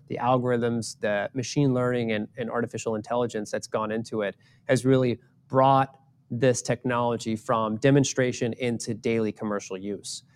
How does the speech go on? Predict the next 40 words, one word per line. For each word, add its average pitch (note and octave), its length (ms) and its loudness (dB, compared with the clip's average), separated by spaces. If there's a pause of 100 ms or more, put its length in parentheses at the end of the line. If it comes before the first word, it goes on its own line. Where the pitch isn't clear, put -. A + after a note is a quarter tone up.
(300)
And C#3+ 180 4
really F#3+ 220 8
where E3+ 180 6
we C#3 220 4
are D#3+ 320 4
now C#3 460 2
as A#2+ 140 -2
an A2+ 100 -4
industry, B2+ 480 0
or G#2 40 0
at - 60 -4
least C3+ 220 2
where C3 160 2
we A#2+ 100 -2
are A2+ 240 2
at A2 60 -4 (120)
Kodiak, G#2+ 680 -2 (340)
is B2+ 140 0
that C#3 160 0
we're C#3 180 2
working D3 400 0
on C3 100 4
what C3 120 -4
we C#3 60 -6
call A#2 380 0
our G#2+ 140 -2
safety A2+ 400 -6
case G#2 300 -8
framework. F#2+ 480 -10 (480)
We're B2 200 0
looking C#3+ 360 6
to C#3 60 2
prove E3+ 580 8
that B2 180 2
safety A2 380 -4
case, G2+ 320 -4
which A2 160 -6
is G#2+ 160 -6
a A2 40 -6
statistical C3+ 1120 0